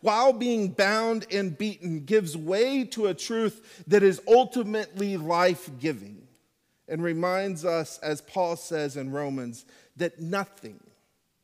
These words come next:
absolutely nothing, can separate us from God's love.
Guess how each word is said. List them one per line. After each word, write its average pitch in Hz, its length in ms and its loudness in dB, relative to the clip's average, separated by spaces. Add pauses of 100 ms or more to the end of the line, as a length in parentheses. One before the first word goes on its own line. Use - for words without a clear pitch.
(140)
absolutely 208 920 -4
nothing, 160 600 -6 (300)
can 151 160 -8
separate 147 680 -2
us 139 240 -6
from 131 320 -12
God's 113 460 -10
love. 95 260 -20